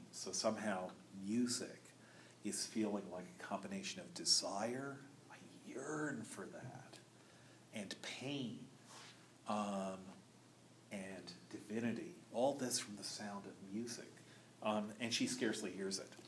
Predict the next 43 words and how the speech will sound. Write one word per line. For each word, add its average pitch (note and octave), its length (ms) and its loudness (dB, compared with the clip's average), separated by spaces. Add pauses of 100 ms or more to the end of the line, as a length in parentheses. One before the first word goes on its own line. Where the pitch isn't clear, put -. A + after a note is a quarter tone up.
(440)
Um, G2 220 0 (160)
the G2+ 120 -2
music A2+ 280 2 (100)
yearning A2+ 320 2
like F#2+ 200 -2
a - 20 -10
god G2 220 2
in - 60 0 (120)
pain F#2 160 -8
she F3 160 -6
scarcely - 580 -4 (600)
heard. - 360 -4 (480)
So C#3+ 80 2
the C3 100 4
poem G3+ 400 8
gets - 340 4
richer D3 640 6
and G#2 100 0 (160)
richer C3 380 2
and F#2+ 420 -2
richer. - 300 2 (560)
Um, A#2+ 100 4
to A#2+ 100 2
get C#3+ 220 2
back C#3 260 8
to A#2+ 60 2
the G#2+ 80 6
Beadsman B2+ 480 4
and G2 120 2
to - 60 0
get A#2 140 4
back G2+ 220 4
to G#2+ 100 2
your F#2 100 2
question, B2+ 640 2
Courtney, F#2 320 -2
what G2 140 -2
happens G2 360 0
at - 60 -2
the - 180 -2
very F2+ 140 -2 (100)
end E3 240 6 (720)
is G#2+ 580 8